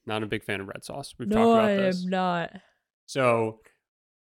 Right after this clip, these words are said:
Speaker 1: uh, we're looking at the pizza, and it literally looks like a bowl of soup.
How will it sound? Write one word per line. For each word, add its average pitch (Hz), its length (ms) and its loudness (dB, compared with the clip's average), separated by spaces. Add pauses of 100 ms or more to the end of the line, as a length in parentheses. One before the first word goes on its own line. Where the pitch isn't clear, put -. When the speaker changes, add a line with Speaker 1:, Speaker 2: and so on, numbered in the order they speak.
Speaker 1:
uh, 107 360 4
we're 120 140 0
looking 123 300 -2
at 143 100 -4
the 143 40 -6
pizza, 147 520 -6
and 123 100 -4
it 123 100 -2
literally 120 680 -2
looks 104 300 -8
like 98 180 -14
a 101 60 -20
bowl 95 240 -14
of 95 80 -20
soup. 98 320 -20